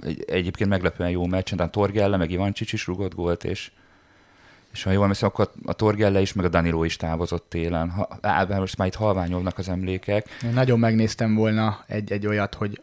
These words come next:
Speaker 2: a Danilo fejel, a Kukocs bead.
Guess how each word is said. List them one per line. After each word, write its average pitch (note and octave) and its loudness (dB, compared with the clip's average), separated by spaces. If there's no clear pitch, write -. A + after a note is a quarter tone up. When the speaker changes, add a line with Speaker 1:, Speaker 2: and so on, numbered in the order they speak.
Speaker 2:
a G2+ 0
Danilo G#2+ 2
fejel, A#2+ 0
a - -12
Kukocs A2 -4
bead. F#2 0